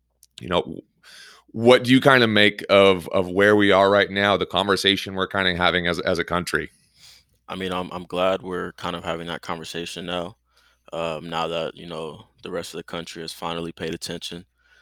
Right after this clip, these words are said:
Speaker 2: to what has been
Speaker 1: Mm-hmm.
Speaker 2: going on for decades. So, um, you know, I'm glad that's kind of, you know, the topic right now. I hope it continues to be the conversation. I hope this just isn't, you know, one of those trends that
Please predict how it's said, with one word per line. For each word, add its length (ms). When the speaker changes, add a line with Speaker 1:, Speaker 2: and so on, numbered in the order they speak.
Speaker 2:
to 100
what 120
has 160
been 120
Speaker 1:
Mm-hmm. 100
Speaker 2:
going 160
on 160
for 140
decades. 560
So, 360
um, 380
you 100
know, 100
I'm 100
glad 280
that's 240
kind 220
of, 300
you 120
know, 140
the 80
topic 420
right 140
now. 280
I 60
hope 240
it 100
continues 560
to 80
be 100
the 80
conversation. 600
I 40
hope 200
this 180
just 320
isn't, 260
you 100
know, 200
one 120
of 80
those 200
trends 420
that 260